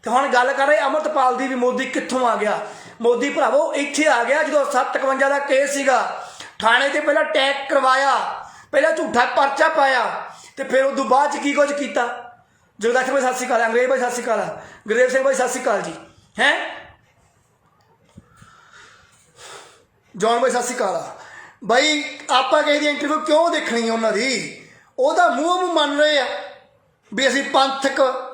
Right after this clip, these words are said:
ਹੈਗੇ ਕਿ ਨਹੀਂ ਹੈਗੇ। ਉਹਦਾ ਹਜੇ ਆਪ ਖੁਦ ਨਹੀਂ ਤੈਅ ਕਰ ਪਾ ਰਹੇ ਕਿ ਅਸੀਂ ਚੰਗੇ ਬੰਦੇ ਆ, ਅਸੀਂ ਪੰਥਕ ਬੰਦੇ ਆ। ਉਹਦਾ ਆਪ ਹੀ ਨਹੀਂ ਤੈਅ ਕਰ ਪਾ ਰਹੇ ਇਹ ਵਿਚਾਰੇ, ਆਪਾਂ ਕਿਸੇ ਨੂੰ ਕੀ ਦੋਸ਼ ਦੇਣਾ? ਤਾਂ ਮੈਂ ਗੱਲ ਕਰ ਰਿਹਾ ਭਾਈ ਸਾਹਿਬ ਦੀ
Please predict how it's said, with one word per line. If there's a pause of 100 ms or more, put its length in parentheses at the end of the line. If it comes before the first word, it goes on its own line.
ਹੈਗੇ
ਕਿ
ਨਹੀਂ
ਹੈਗੇ। (440)
ਉਹਦਾ (240)
ਹਜੇ
ਆਪ
ਖੁਦ
ਨਹੀਂ
ਤੈਅ
ਕਰ
ਪਾ
ਰਹੇ (280)
ਕਿ
ਅਸੀਂ
ਚੰਗੇ
ਬੰਦੇ
ਆ, (540)
ਅਸੀਂ
ਪੰਥਕ
ਬੰਦੇ
ਆ। (560)
ਉਹਦਾ
ਆਪ
ਹੀ
ਨਹੀਂ
ਤੈਅ
ਕਰ
ਪਾ
ਰਹੇ
ਇਹ
ਵਿਚਾਰੇ, (440)
ਆਪਾਂ
ਕਿਸੇ
ਨੂੰ
ਕੀ
ਦੋਸ਼
ਦੇਣਾ? (560)
ਤਾਂ
ਮੈਂ
ਗੱਲ
ਕਰ
ਰਿਹਾ
ਭਾਈ
ਸਾਹਿਬ
ਦੀ